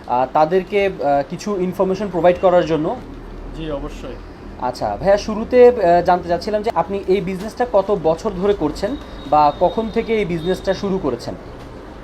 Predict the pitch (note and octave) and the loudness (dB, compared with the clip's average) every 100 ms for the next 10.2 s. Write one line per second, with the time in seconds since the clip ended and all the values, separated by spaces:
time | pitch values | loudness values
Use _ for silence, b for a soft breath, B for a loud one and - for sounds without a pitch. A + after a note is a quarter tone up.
0 | - - - D#3+ D#3 F3 E3+ F#3 G#3 - | -16 -16 -14 -12 -10 -8 -8 -8 -10 -4
1 | G3+ G3 G#3 G#3+ F#3 G3+ G#3 F#3 D#3 E3 | -4 -4 -4 -2 -2 -2 -2 -4 -6 -6
2 | F3 F#3+ F#3 F3+ F3 F#3 F#3+ F#3 F#3+ D#3 | -6 -6 -6 -6 -12 -12 -10 -12 -8 -4
3 | D#3 D#3+ E3 E3 E3+ - C#3+ A#2+ - D#3+ | -2 -2 -4 -10 -10 -8 -10 -10 -14 -12
4 | D3+ E3 E3+ E3+ C#3+ - D3+ D#3 D#3 C#3+ | -10 -6 -6 -6 -12 -10 -12 -12 -14 -12
5 | D#3 D3+ G3+ - D3 E3 D#3+ C#3+ C#3+ C3+ | -12 -10 -12 -16 -10 -4 -4 -4 -6 -6
6 | D3 D3+ D3 - - - - - C#3+ C3+ | -8 -8 -12 -16 -18 -16 -16 -16 -12 -12
7 | - C3 C3 B2+ B2+ C#3 C3 B2 B2+ A#2+ | -8 -6 -6 -8 -10 -12 -12 -12 -12 -12
8 | B2+ B2 B2 C3 C3 C3 C3 - - B2+ | -12 -12 -8 -8 -8 -10 -12 -14 -14 -12
9 | C3 C3 - D3+ E3+ - - - - - | -10 -10 -12 -14 -14 -14 -16 -18 -20 -18
10 | C#3+ E3+ | -10 -4